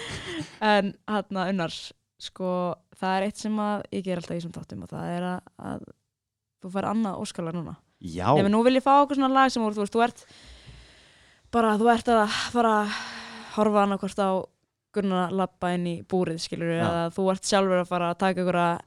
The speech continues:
Speaker 1: hella æfingu. Hvaða lag setur á þessa dagana? Ef þú ert eitthvað
Speaker 2: Ég,
Speaker 1: svona.
Speaker 2: ég, ég er náttúrulega, sko, þú veist, hundgamall í þessu, sko, veist,
Speaker 1: Gamli
Speaker 2: og
Speaker 1: skólinn,
Speaker 2: hérna, ég er
Speaker 1: sko.
Speaker 2: gamli skólinn og, og það er, það er, það er lag sem að heitir, eh, Their Law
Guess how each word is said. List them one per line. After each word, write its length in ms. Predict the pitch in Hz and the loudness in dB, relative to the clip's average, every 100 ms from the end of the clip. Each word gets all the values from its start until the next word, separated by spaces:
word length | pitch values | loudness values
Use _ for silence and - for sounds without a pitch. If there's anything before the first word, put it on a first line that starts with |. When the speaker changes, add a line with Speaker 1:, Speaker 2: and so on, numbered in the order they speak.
| _ _ - | _ _ -2
Speaker 1:
hella 240 | 196 185 180 | 2 4 2
æfingu. 260 | 165 156 | 0 -2
Hvaða 300 | - 220 226 | 2 4 6
lag 260 | 226 220 - | 6 4 2
setur 340 | - 220 208 196 | -4 -4 0 0
á 100 | 175 - | 0 -4
þessa 180 | 190 180 | -8 -4
dagana? 280 | 170 160 165 _ _ | -6 -6 -12 _ _
Ef 100 | 185 | -8
þú 80 | 180 | -6
ert 80 | |
eitthvað 140 | 110 107 | 0 4
Speaker 2:
Ég, 180 | 117 120 | 4 4
Speaker 1:
svona. 160 | - | 0
Speaker 2:
ég, 380 | 117 117 127 127 101 | 2 4 4 2 -2
ég 260 | 110 120 127 | 0 4 4
er 60 | |
náttúrulega, 300 | 131 - 120 | 2 0 -4
sko, 180 | - 127 | -4 -4
þú 160 | 120 123 | -2 -4
veist, 240 | 113 _ _ 95 90 73 _ 107 | -8 _ _ _ _ _ _ -6
hundgamall 720 | 120 131 - 127 123 127 123 | -4 -4 0 2 4 2 0
í 100 | 131 | 0
þessu, 200 | 123 - | -2 -4
sko, 200 | 92 - | -8 -6
veist, 100 | 87 | -4
Speaker 1:
Gamli 160 | 92 95 | 0 0
Speaker 2:
og 60 | 95 | 2
Speaker 1:
skólinn, 320 | 101 208 208 | 2 2 0
Speaker 2:
hérna, 100 | 104 | 0
ég 80 | 113 | 2
er 60 | |
Speaker 1:
sko. 60 | 113 | 2
Speaker 2:
gamli 240 | 113 123 120 | 2 2 2
skólinn 380 | 123 104 92 92 | 0 0 -2 -4
og, 120 | 87 | -6
og 80 | 95 | -2
það 320 | 107 107 110 | 2 2 2
er, 100 | - | -2
það 300 | - 107 110 | -2 0 2
er, 180 | 120 - - _ _ _ _ _ _ - | 0 -2 -18 _ _ _ _ _ _ -8
það 100 | 98 | -4
er 100 | 98 | -2
lag 280 | 104 101 110 | 0 0 -2
sem 200 | - 107 | -4 -2
að 80 | 101 | -2
heitir, 460 | 110 - 107 101 92 | -2 -4 -4 -4 -4
eh, 800 | 98 98 95 92 87 90 85 - _ _ _ _ | -2 -2 -2 -2 -4 -6 -6 -10 _ _ _ _
Their 340 | 92 104 120 117 | -6 2 4 4
Law 380 | 104 101 107 | 4 4 2